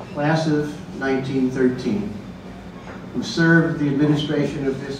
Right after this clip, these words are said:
college for a very long time, until his retirement in the early fifties, in admissions and placement, in development and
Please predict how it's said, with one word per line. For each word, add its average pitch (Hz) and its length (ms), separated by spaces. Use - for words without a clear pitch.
college 151 500
for 120 360
a - 60
very 156 300
long 117 360
time, 123 280
until 131 260
his 127 180
retirement 139 580
in 123 100
the 127 100
early 127 260
fifties, 135 560
in 127 140
admissions 156 840
and - 220
placement, 156 520
in - 100
development 160 840
and 131 80